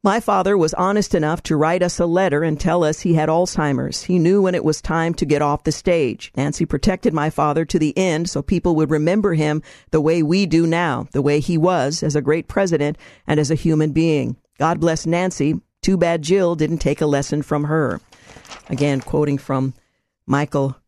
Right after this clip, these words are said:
Reagan. I do keep the president in prayer. I can't imagine the tremendous pressure he is under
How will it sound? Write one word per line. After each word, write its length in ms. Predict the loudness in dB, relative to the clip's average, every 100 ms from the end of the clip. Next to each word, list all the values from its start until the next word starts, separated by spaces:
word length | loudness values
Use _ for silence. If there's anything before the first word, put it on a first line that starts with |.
| _ _
Reagan. 460 | -2 0 0 -2 -6 -4
I 140 | -2
do 160 | 0 0
keep 240 | 0 -2
the 80 | -2
president 560 | 0 0 0 0 -2 -2
in 160 | -2
prayer. 400 | -2 -2 0 0
I 100 | -2
can't 280 | -2 -2 0
imagine 600 | 0 2 0 0 0 0
the 80 | -2
tremendous 560 | -2 0 0 2 -2 -4
pressure 500 | -4 -2 0 0 0
he 220 | 0 0
is 120 | 0
under 360 | 0 0 -2